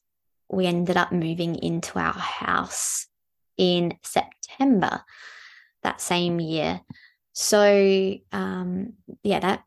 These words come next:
that l-, that time in between was very, um, confusing. I didn't know what I wanted anymore, because I, I think I had to get used to the idea that I was gonna be a mum, and then I, all of a sudden,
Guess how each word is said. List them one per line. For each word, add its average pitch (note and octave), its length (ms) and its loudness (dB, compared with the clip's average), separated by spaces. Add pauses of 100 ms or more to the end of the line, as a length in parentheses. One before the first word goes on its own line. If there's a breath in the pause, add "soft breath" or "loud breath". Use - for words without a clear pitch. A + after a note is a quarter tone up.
that A3+ 240 -2
l-, G#3+ 320 0
that A3+ 180 -2
time C#4+ 260 0
in D#4+ 140 4
between B3+ 440 2
was C#4 160 0
very, A#3 840 0
um, F#3 560 -4
confusing. G#3+ 760 -2
I B3 60 4
didn't F#3+ 260 0
know F#3+ 140 2
what F#3 140 2
I E3+ 80 0
wanted E3 340 -2
anymore, G#3+ 540 0
because G3 280 -6
I, F3+ 220 -6 (1400 loud breath)
I F#3 60 -6
think G3 480 4 (340)
I F#3+ 80 -4
had A3 220 0
to A#3+ 80 2
get B3 160 2
used F3+ 240 -2
to A#3+ 100 2
the G#3+ 240 -2
idea E3+ 320 -2
that F#3 140 2
I D#3 140 -4
was E3 120 -8
gonna E3+ 260 -4
be B3 200 4
a C4+ 40 6
mum, C#4+ 440 4
and F#3 240 -2
then F3 160 -6
I, D#3+ 480 -8
all E3+ 140 -2
of E3+ 60 -2
a - 40 -8
sudden, E3 640 -6